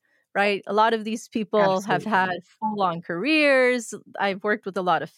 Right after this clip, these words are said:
Speaker 1: elderly, uh, famous people. They've had a lifetime of experience. And, and I, in my position, not only did they learn from me, I learned from them constantly. It's very much a unique,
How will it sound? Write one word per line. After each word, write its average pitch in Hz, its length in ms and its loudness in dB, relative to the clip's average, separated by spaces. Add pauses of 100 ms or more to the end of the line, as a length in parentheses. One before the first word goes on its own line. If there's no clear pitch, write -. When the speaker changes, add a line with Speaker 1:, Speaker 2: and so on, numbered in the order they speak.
(160)
Speaker 1:
elderly, 190 800 0
uh, 160 120 -2
famous 269 440 0
people. 233 640 0 (420)
They've 240 140 0
had 285 160 2
a 247 60 0
lifetime 254 400 0
of 220 80 -8
experience. 208 680 -4
And, 190 200 -4
and 185 200 -4 (180)
I, 240 520 2
in 196 120 -4
my 202 160 -2
position, 190 680 -8 (220)
not 262 180 2
only 269 180 -2
did 208 160 -6
they 220 140 2
learn 233 200 0
from 190 200 -6
me, 233 200 -2
I 247 200 2
learned 214 260 -6
from 180 280 -10
them 190 380 0
constantly. - 920 -4 (340)
It's 202 240 -2
very 262 240 0
much 254 260 -2
a 233 40 -6
unique, 208 680 -6